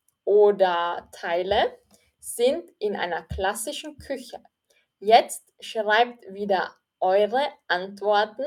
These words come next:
in den Chat und danach machen wir es wieder gemeinsam. Also, was ist Teil einer klassischen Küche? Wie nennen wir das? Wie,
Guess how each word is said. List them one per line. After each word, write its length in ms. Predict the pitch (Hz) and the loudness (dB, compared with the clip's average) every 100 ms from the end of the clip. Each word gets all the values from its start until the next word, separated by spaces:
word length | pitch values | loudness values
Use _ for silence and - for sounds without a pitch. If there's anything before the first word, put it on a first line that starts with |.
| - | -6
in 140 | 202 | -6
den 200 | 185 170 | -6 -10
Chat 600 | 175 - 185 311 - _ _ _ _ _ _ _ _ | -14 -6 -2 -2 -4 _ _ _ _ _ _ _ _
und 420 | 214 262 254 - | 6 6 4 -4
danach 520 | 196 185 202 285 - | -4 2 4 4 0
machen 500 | 247 226 240 240 220 | -2 -2 -2 -10 -6
wir 160 | 208 208 | -4 -4
es 240 | - - | -6 -12
wieder 280 | 190 202 190 | -8 -4 -4
gemeinsam. 840 | 180 180 170 170 190 208 202 - - _ _ _ _ - | -4 -6 -4 -4 -2 -4 -4 -8 -12 _ _ _ _ -8
Also, 420 | 175 175 170 - | -2 -2 -4 0
was 360 | 190 240 - - - | 4 4 2 -8 -2
ist 580 | 247 262 254 - - _ _ _ _ _ _ | 0 0 -4 -12 -18 _ _ _ _ _ _
Teil 560 | - - 202 202 254 480 466 _ _ _ | -14 -2 4 6 6 2 -4 _ _ _
einer 280 | - 196 180 | -2 -2 -2
klassischen 840 | 180 - 220 247 - 240 - 214 214 | -6 0 2 2 -2 -8 -10 -14 -14
Küche? 520 | - 202 - - - _ _ _ _ _ - | -14 -14 -14 -16 -16 _ _ _ _ _ -18
Wie 600 | 185 233 262 269 - _ _ | -10 -6 -4 -6 -10 _ _
nennen 720 | 185 190 190 196 226 220 220 | -10 -4 2 2 4 2 0
wir 160 | 185 170 | 0 0
das? 340 | - - - | -2 -8 -10
Wie, 240 | 185 208 | -2 -2